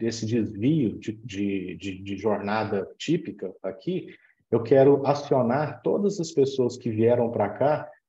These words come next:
e mandar um S M S pra ela, né? Ou se não, mandar um, um WhatsApp falando assim, "Olha, você sabia, né, que você pode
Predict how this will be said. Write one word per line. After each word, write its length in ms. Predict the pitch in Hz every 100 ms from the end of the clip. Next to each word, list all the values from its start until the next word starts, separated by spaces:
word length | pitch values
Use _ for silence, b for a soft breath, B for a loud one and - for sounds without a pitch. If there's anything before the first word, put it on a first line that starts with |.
| -
e 100 | 139
mandar 500 | 143 151 127 120 131
um 240 | 135 127 127
S 180 | -
M 140 | 131 120
S 240 | 113 113
pra 160 | 120 110
ela, 260 | 95 90 - -
né? 260 | 107 110 -
Ou 60 | 101
se 120 | -
não, 120 | 104
mandar 520 | 104 101 110 107 98
um, 200 | 92 92 95
um 220 | 98 104
WhatsApp 600 | 101 101 107 113 - - B _ _
falando 240 | 113 117
assim, 140 | 113 170
"Olha, 160 | 135
você 220 | 123 147 190
sabia, 560 | 165 117 135 156 113
né, 100 | 113
que 120 | 113
você 240 | 107 110 127
pode 460 | - 117 120 107